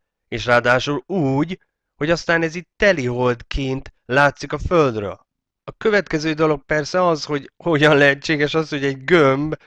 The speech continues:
összegyűjti a fényt, és úgy veri vissza felénk, <laughs> mikor ez soha nem látható a valóságban, sehol.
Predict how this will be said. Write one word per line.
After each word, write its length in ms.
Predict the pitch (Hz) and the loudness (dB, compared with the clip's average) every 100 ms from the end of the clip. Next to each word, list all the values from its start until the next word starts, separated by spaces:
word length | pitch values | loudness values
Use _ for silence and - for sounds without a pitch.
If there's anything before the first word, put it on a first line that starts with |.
| _ | _
összegyűjti 760 | 185 175 - 143 127 131 127 139 | -2 0 0 -2 0 -2 0 0
a 120 | 135 | 0
fényt, 360 | - 143 139 147 | 0 -4 -4 -4
és 160 | 143 | -6
úgy 240 | 185 175 135 | -6 -6 0
veri 200 | 131 123 | 0 0
vissza 320 | 123 - 123 | -6 -8 -8
felénk, 500 | - 156 131 117 - 123 - - - 214 - 170 | -2 -2 -2 -4 -10 -10 -10 -10 -4 -4 -2 -6
<laughs> 680 | - - _ - - - - | -10 -20 _ -20 -16 -16 -10
mikor 280 | 160 175 | -4 -2
ez 80 | 180 | -2
soha 560 | - 285 208 151 110 101 - _ | 0 2 4 4 0 -2 -14 _
nem 260 | 143 135 123 | 2 2 4
látható 540 | 117 113 113 104 117 | 2 0 -2 -4 -2
a 80 | 110 | 0
valóságban, 760 | 107 104 101 104 98 101 104 | 0 -2 -4 -6 -6 -4 -6
sehol. 680 | 107 - 160 143 113 95 90 | -6 0 2 2 0 -4 -12